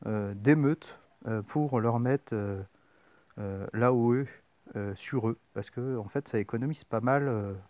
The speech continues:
au niveau, euh, des tirs. Voilà, allez, on y va. Quatre-vingt-dix-septième, on fait avec la grenade et après on passe au mille corps. Allez, on va essayer de faire mieux que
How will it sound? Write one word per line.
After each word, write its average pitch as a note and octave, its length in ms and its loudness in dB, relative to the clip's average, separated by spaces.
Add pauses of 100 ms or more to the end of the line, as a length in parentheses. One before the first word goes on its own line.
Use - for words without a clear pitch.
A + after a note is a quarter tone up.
(200)
au A#2+ 100 -6
niveau, A#2 460 -4
euh, G2+ 260 -6 (520)
des A#2+ 120 -8
tirs. - 380 -20 (800)
Voilà, C3+ 200 6 (400)
allez, E3 240 6 (260)
on C#3+ 140 -2
y C#3+ 60 -2
va. A2+ 160 -2 (260)
Quatre-vingt-dix-septième, C#3+ 1040 0 (140)
on C3 100 -4
fait - 120 0
avec A#2+ 160 0
la B2 80 2
grenade B2 460 0
et - 60 -4
après A2 240 0
on C#3 80 0
passe C#3+ 220 0
au D#3 40 0
mille C#3 160 -4
corps. - 380 -6 (2000)
Allez, B2 200 -4 (180)
on G#2 80 -6
va G#2+ 80 -4
essayer A2+ 260 -4
de G#2+ 80 -12
faire A2 180 0
mieux A#2+ 160 0
que G#2 300 -2